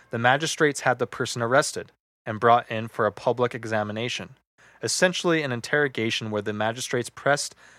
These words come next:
the accused to confess. If the magistrates at the local level were satisfied that the complaint was well-founded, the prisoner was handed over to be dealt with by the superior court. In sixteen ninety-two, the magistrates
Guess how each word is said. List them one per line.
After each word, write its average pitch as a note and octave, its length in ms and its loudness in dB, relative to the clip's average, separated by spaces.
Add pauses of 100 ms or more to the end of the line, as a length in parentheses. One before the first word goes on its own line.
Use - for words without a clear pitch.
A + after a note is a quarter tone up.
(120)
the C#3+ 120 -2
accused G2+ 600 -6
to G#2 80 -6
confess. - 640 -8 (580)
If F3 180 0
the E3+ 100 -2
magistrates D3 580 0
at B2+ 220 0
the B2+ 200 -2
local A#2 420 0
level G#2 360 0
were G#2 100 -4
satisfied G#2+ 760 0
that G#2+ 140 -6
the A#2 60 -6
complaint A2+ 440 -6
was G#2+ 180 -10
well-founded, A2 640 0 (320)
the - 100 -14
prisoner D#3+ 440 2
was B2+ 160 0
handed D3 320 -2
over B2+ 260 0
to A#2+ 80 -8
be A#2 140 -10
dealt A2 340 0
with A2 220 -4
by G2+ 160 0
the G2+ 80 -8
superior G2 540 -8
court. - 420 -4 (680)
In A#2 100 -6
sixteen D#3+ 460 -4
ninety-two, C#3+ 460 0
the B2 80 0
magistrates C3 580 -2